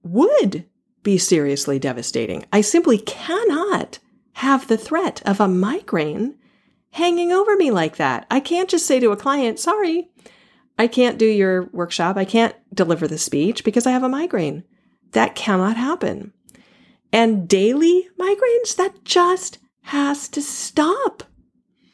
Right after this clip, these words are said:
Now, I did not call the doctor because, in my experience, I have not been so thrilled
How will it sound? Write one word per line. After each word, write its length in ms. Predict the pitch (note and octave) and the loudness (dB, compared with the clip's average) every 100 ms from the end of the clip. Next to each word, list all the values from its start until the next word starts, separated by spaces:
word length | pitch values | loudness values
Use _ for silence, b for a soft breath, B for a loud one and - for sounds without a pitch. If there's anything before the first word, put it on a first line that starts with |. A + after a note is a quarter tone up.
| B B B B B B B B B | B B B B B B B B B
Now, 300 | B3+ A#3 - _ _ _ _ _ _ _ _ _ _ _ _ _ - | 0 0 -2 _ _ _ _ _ _ _ _ _ _ _ _ _ 0
I 100 | B3 | 2
did 200 | B3+ C4 | 4 2
not 280 | D4 F#4+ - | 2 -2 -8
call 240 | - C#4 | -8 -6
the 80 | C#4 | -4
doctor 640 | C#4+ E4 - - - - _ _ _ _ _ _ _ | -6 -8 -10 -12 -12 -16 _ _ _ _ _ _ _
because, 880 | A#3 - - F4 D#3 F#3+ - - - _ _ _ _ _ _ _ _ _ _ | -8 -6 -2 0 0 -2 -6 -10 -14 _ _ _ _ _ _ _ _ _ _
in 140 | B3 C4 | 0 2
my 120 | D4 | 0
experience, 1040 | E4 - - D4 D#4 G#3+ G3+ - - - - _ _ _ _ _ _ _ _ _ _ _ _ _ _ _ _ | -2 -4 -2 -2 0 0 -2 -6 -12 -14 -18 _ _ _ _ _ _ _ _ _ _ _ _ _ _ _ _
I 60 | B3 | 0
have 160 | B3+ B3 | 2 2
not 420 | A#3 C4 C4+ _ _ _ - | 2 0 -4 _ _ _ -12
been 420 | F#3 F#3 F3+ G#3+ - _ _ _ _ | 0 2 4 0 -2 _ _ _ _
so 320 | - - E3+ | -10 -4 -4
thrilled 640 | F#3+ - D4 F#4+ - - | -4 -8 -6 -6 -8 -14